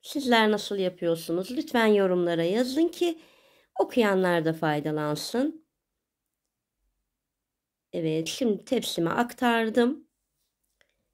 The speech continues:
İkinci ve üçüncüsünü de hazırlıyoruz. Aynı şekilde kıymamı yaydıktan sonra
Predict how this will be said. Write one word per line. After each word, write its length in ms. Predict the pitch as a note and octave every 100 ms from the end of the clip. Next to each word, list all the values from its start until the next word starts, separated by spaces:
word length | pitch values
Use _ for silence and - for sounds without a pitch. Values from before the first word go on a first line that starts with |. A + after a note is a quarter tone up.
| _
İkinci 760 | - - G#3 E3 D#3+ G3 C4 A#3
ve 100 | G#3+
üçüncüsünü 720 | G#3 - F3 E3 - E3+ E3
de 60 |
hazırlıyoruz. 1000 | D#3 D#3+ D3 D3 C#3+ C#3 D3 A#3 C#4+ - - _ _ _ _ _ _ _
Aynı 300 | C#4+ G#3 D#3+
şekilde 760 | D#3 D#3+ D#3 D#3 D3 D#3+ F3+ A3+
kıymamı 480 | - F3 C#3+ C#3+ D3
yaydıktan 600 | D#3+ D3 D3 - F3 G3
sonra 760 | G#3 A3 G#3+ G#3+ A3+ B3 -